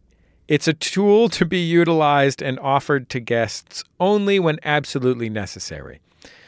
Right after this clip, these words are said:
Instead, the butter knife is a jack of all trades. It's to be used for, but not limited to, the following dishes: roast beef, chicken breast, roast pork, and beef Wellington.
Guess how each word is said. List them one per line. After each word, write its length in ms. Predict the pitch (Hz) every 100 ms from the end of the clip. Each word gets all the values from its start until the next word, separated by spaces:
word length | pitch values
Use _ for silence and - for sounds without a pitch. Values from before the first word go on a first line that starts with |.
| - _ _
Instead, 800 | 143 139 - - 240 175 127 135 - _ _
the 120 | 147
butter 340 | 143 269 302 139
knife 400 | 107 - - -
is 160 | 104
a 60 | 98
jack 320 | 92 104 90
of 100 | 98
all 160 | 92 80
trades. 560 | - 113 135 247 - - _ _
It's 220 | - 151 -
to 140 | 156
be 80 | 165
used 420 | 156 185 254 -
for, 300 | - 120 123
but 180 | 139 139
not 260 | 147 190
limited 440 | 160 147 160 160 135
to, 180 | 127 127
the 100 | 123
following 480 | - 135 151 151
dishes: 520 | 135 123 - - - - _ _ _ _ _
roast 400 | 107 120 214 -
beef, 400 | - 180 269 - _ _ _ _ _
chicken 360 | - 143 - 135
breast, 420 | 131 165 233 - - _ _ -
roast 420 | 113 120 117 -
pork, 420 | - 190 247 - - _ _ -
and 260 | 120 110 101
beef 260 | 170 202
Wellington. 720 | 156 170 175 131 98 82 78